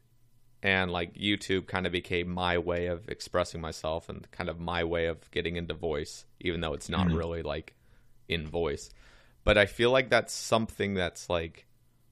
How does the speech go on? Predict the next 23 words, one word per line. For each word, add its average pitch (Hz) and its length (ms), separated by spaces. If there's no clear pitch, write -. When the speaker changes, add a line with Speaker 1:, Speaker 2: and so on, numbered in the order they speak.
Speaker 1:
oftentimes 92 880
just - 460
not 87 320
seen 90 260
as, 85 340
like, - 180
essential, 107 600
where 90 260
I 101 100
think, 156 440
like, 117 300
seriously, 120 480
getting 110 260
in 110 60
voice, 101 260
the 127 140
few 147 420
times 120 400
I 92 80
have, 90 480
like, 90 140
I 87 40
s-, - 140